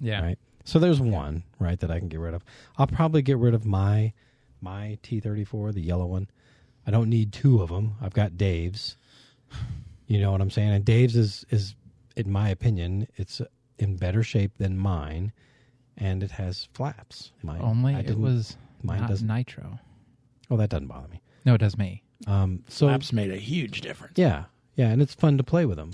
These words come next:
Speaker 2: I just, you know, I don't need two T thirty-fours. So there's, there's two I can, you know, I can probably get rid of.
Speaker 1: Yeah.
Speaker 2: I'm not gonna get much for my T thirty-four, but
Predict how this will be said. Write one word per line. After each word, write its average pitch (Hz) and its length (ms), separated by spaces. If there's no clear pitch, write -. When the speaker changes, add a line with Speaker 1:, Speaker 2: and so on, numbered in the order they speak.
Speaker 2:
I 127 60
just, 120 360
you 127 120
know, 104 160
I 117 80
don't 135 220
need 127 240
two 120 560
T 117 180
thirty-fours. 110 500
So 160 100
there's, 151 300
there's 180 260
two 131 480
I 107 80
can, 104 360
you 117 80
know, 87 80
I 95 60
can - 120
probably 87 320
get 78 160
rid 69 120
of. 85 200
Speaker 1:
Yeah. 104 300
Speaker 2:
I'm 131 80
not 123 140
gonna 101 160
get 92 140
much 85 220
for - 140
my 80 300
T - 160
thirty-four, 78 500
but 117 140